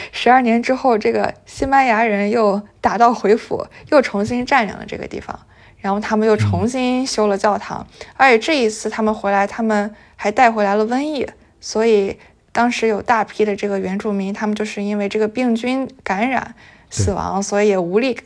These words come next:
Speaker 1: 反抗，所以西班牙人又重新占据了这个地方。所以在圣达菲东南部的一个地方，有一个，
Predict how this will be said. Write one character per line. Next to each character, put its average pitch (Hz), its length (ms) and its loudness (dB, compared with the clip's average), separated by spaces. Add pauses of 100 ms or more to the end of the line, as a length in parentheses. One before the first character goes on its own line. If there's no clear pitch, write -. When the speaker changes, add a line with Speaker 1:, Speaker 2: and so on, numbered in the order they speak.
(200)
Speaker 1:
反 - 240 -12
抗， 202 260 -6
所 190 180 -8
以 185 300 -4 (240)
西 - 180 -12
班 220 160 2
牙 208 200 0
人 190 160 -4
又 190 100 -4
重 180 220 -10
新 185 280 -6 (240)
占 202 220 0
据 196 80 -2
了 185 80 -4
这 185 100 -8
个 190 80 -4
地 190 160 -6
方。 - 220 -10 (300)
所 - 180 0
以 254 100 6
在 240 220 4
圣 269 180 -4
达 233 200 2
菲 247 480 -2 (180)
东 349 240 0
南 214 240 0
部 269 180 -2
的 226 80 2
一 208 120 0
个 208 100 -2
地 226 140 -4
方， 214 240 -2
有 190 180 -2
一 185 140 -2
个， 220 500 4